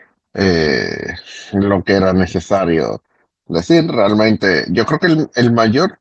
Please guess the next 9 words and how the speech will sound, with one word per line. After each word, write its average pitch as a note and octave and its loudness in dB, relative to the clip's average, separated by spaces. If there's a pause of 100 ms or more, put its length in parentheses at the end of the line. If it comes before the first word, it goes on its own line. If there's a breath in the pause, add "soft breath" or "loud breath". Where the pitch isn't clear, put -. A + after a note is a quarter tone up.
(120)
de B2 0
los A#2 0
problemas, F#2 0
evidentemente, G2 2
fuera F2 0
del F#2 2
hecho G2+ 0
de F#2 2
que, C#2+ -4